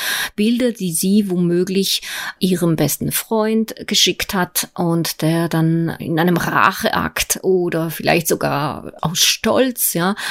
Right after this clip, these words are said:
seinen Kollegen weitergezeigt hat und das dann sehr schnell kursiert. Es gibt aber auch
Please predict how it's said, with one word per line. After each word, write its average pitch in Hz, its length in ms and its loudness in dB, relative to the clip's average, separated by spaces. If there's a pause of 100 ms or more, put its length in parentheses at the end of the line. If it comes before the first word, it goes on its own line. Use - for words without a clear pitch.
seinen 165 320 0
Kollegen 196 460 0
weitergezeigt 165 760 -2
hat - 220 -6
und 165 360 0
das 139 200 -2
dann 156 280 2
sehr - 300 -4
schnell 143 380 0 (320)
kursiert. 180 840 -2 (720)
Es 220 120 2
gibt - 640 2
aber 226 580 0
auch 196 640 2